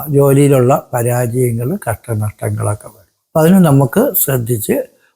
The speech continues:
വാഹനം ഓട്ടിക്കുന്നത്, പൈസ ഇടപാടുകൾ, പിള്ളേരെ കാര്യങ്ങൾ, കുടുംബകാര്യങ്ങൾ, എല്ലാ കാര്യങ്ങളും വളരെ സൂക്ഷിച്ച് നമ്മളെ രക്ഷിക്കാൻ നമ്മൾ വിചാരിച്ചാലേ പറ്റൂ.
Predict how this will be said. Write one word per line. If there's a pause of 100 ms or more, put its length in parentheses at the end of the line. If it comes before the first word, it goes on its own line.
(140)
വാഹനം
ഓട്ടിക്കുന്നത്,
പൈസ
ഇടപാടുകൾ,
പിള്ളേരെ
കാര്യങ്ങൾ, (100)
കുടുംബകാര്യങ്ങൾ, (680)
എല്ലാ (120)
കാര്യങ്ങളും
വളരെ (100)
സൂക്ഷിച്ച് (760)
നമ്മളെ
രക്ഷിക്കാൻ
നമ്മൾ (120)
വിചാരിച്ചാലേ
പറ്റൂ.